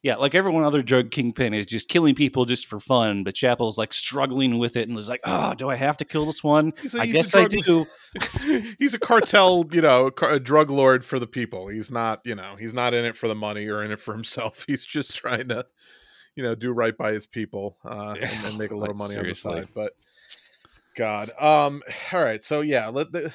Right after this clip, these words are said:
Speaker 2: <laughs> while we're on the subject of people being fucking idiots, we should talk about, um, the, our, our, you know, Congress people and their lack of understanding of, of, you know, uh,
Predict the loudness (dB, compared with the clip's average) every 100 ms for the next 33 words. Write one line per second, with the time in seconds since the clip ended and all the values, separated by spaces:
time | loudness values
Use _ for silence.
0 | -14 -20 -16 -16 _ -20 -20 _ -20 -12
1 | -8 0 0 0 -4 0 0 2 -4 -4
2 | -10 -12 -12 -8 -8 -8 -6 -4 -4 -2
3 | -6 -6 -10 -10 -12 -10 -8 -4 -2 0
4 | 2 2 0 -2 -4 -2 -4 -14 _ -8
5 | -4 -4 -4 -6 -8 _ -12 -12 -8 -8
6 | -6 -10 -8 -8 -8 -10 -8 -6 -6 -6
7 | _ _ _ _ _ 2 2 2 -2 -2
8 | -6 -4 -2 0 -4 -4 -4 -4 -6 -8
9 | -8 -10 -20 -14 -12 -12 -14 _ -16 -16
10 | -16